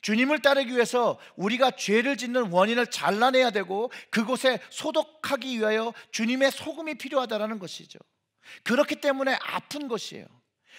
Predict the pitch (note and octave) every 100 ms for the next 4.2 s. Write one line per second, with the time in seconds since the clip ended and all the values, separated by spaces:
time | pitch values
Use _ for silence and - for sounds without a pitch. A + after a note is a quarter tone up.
0 | - - C#4 G#3 A3 B3 C#4 C4+ G#3 A#3
1 | C4 B3+ - D4+ E4 - C#4+ C4+ B3+ B3+
2 | C4 - - _ - A3+ B3 C#4 - _
3 | - F#3 A3+ D4 C#4 B3+ A3+ A#3 B3+ A3+
4 | C#3+